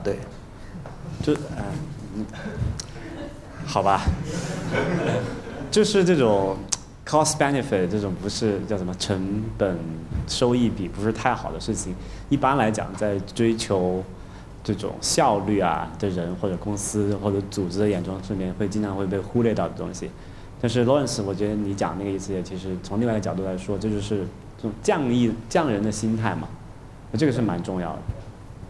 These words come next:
Speaker 1: 就是，呃，那个工匠精神大家都很愿意讨论哈，但我觉得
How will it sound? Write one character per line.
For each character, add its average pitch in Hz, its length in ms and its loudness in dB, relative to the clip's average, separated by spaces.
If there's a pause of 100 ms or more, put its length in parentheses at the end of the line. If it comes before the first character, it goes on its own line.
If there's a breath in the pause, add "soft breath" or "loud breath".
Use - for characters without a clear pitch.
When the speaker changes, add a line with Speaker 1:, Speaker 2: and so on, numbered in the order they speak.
(140)
Speaker 1:
就 190 60 -4
是， 170 120 -4
呃， 147 160 4 (100)
那 180 120 6
个 147 140 8 (260)
工 185 140 6
匠 156 320 6 (140)
精 160 220 6
神 120 280 4
大 127 100 6
家 120 100 6
都 127 300 6 (140)
很 113 180 2
愿 131 140 6
意 127 60 4
讨 - 240 2
论 104 140 2
哈， 98 220 -2
但 139 100 6
我 131 60 6
觉 117 120 6
得 135 180 6